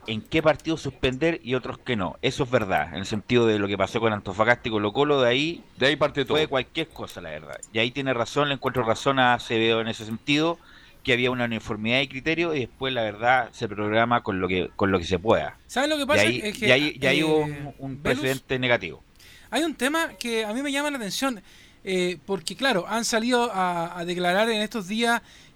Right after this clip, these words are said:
Speaker 3: técnicos, eh, jugadores, por ejemplo, el caso de, de Cano en, en Coquimbo, eh, pero ¿y qué pasa con los dirigentes?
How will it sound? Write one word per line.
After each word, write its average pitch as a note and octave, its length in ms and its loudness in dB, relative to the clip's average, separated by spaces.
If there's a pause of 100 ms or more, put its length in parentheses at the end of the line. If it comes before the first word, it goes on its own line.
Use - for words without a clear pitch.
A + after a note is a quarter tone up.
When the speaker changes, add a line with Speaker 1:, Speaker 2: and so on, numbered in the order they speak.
Speaker 3:
técnicos, A3 840 2
eh, D#3 440 0
jugadores, F#3 640 2
por E3+ 120 -8
ejemplo, D#3+ 300 -6
el C#3+ 40 -10
caso F#3 300 -2
de, D3 380 -2 (400)
de C#3+ 80 -4
Cano G3 320 -2
en, E3+ 120 -6
en D#3 140 -8
Coquimbo, G#3+ 720 -2 (340)
eh, E3 340 0 (560)
pero A#3 160 -2
¿y B3+ 60 -2
qué F4+ 100 -6
pasa F#4 220 -4
con C#4+ 140 -2
los G#3+ 100 -2
dirigentes? F#3 640 -6